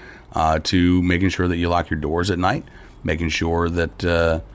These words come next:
uh, there's, you know, gas in the tank and you've got, uh, emergency supplies when a winter storm is coming. I think the, uh,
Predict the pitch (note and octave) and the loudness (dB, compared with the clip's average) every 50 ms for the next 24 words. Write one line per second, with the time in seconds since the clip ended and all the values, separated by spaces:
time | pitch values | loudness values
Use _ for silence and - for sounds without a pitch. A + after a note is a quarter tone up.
0 | - - - - - - - D#2 D#2+ D#2+ D#2+ E2 D#2+ D#2 E2 E2+ E2+ E2+ E2 E2 | -20 -20 -20 -20 -12 -6 -2 0 2 2 2 2 0 0 -2 -2 -2 -2 -2 -2
1 | D#2 F2+ E2 D#2 D#2+ F2 D#2+ - - E2 E2 E2+ F2+ - F2+ E2+ E2+ D#2+ - F#2+ | -2 -2 0 0 0 -2 -2 -4 -2 0 0 0 0 0 -2 -2 -2 -2 0 0
2 | F#2+ A#2+ D#3+ D#3+ C3+ - - - E2 D#2+ D#2+ D#2+ D#2+ D#2+ E2 D#2+ D#2+ D#2+ D#2+ D#2+ | 2 2 2 0 0 -4 -6 -4 -2 -2 -2 -2 -2 -2 -2 -4 -4 -2 -2 0
3 | D#2+ D#2 D2 - - D#2+ D#2 D#2 D2+ D2+ D2 D#2+ D#2+ D2+ D#2 D#2+ E2+ G2 G2 F2 | 0 0 -2 -2 -2 0 2 2 2 0 0 -2 -2 -2 -2 -2 -2 -2 -2 -2
4 | - G2+ F2 - - - F2+ E2+ E2+ F#2+ A#2+ C3 C#3+ C#3 A2 F#2+ E2+ D#2+ D#2 D#2 | -2 -2 -4 -4 -6 -2 0 2 2 4 4 4 2 2 2 0 0 -2 -2 -2
5 | D2+ C#2+ - - E2+ F2 F#2+ F2 F2+ - - E2+ E2 F#2+ G#2+ A2+ G#2+ - - A#2 | -2 -4 -4 -4 -4 -2 -2 -2 -2 -4 -4 -4 -2 -2 -2 -2 -2 -2 -2 -2
6 | B2 C#3+ - - - - - - - - - - - - - - - - - - | 0 0 -2 -4 -6 -12 -18 -18 -18 -20 -20 -20 -20 -20 -20 -20 -20 -20 -20 -10
7 | - - G2 G2+ C3+ C3+ G#2 G2 G2+ G2 F#2+ F2+ F2+ F2+ F2 E2+ - - - - | -4 -2 0 2 2 2 2 4 4 4 4 4 2 2 0 -2 -2 -6 -10 -14
8 | - - D#2+ D#2+ D#2 D#2 D#2 C#2+ C2+ - - - | -8 -4 -2 0 0 0 -2 -4 -6 -8 -10 -12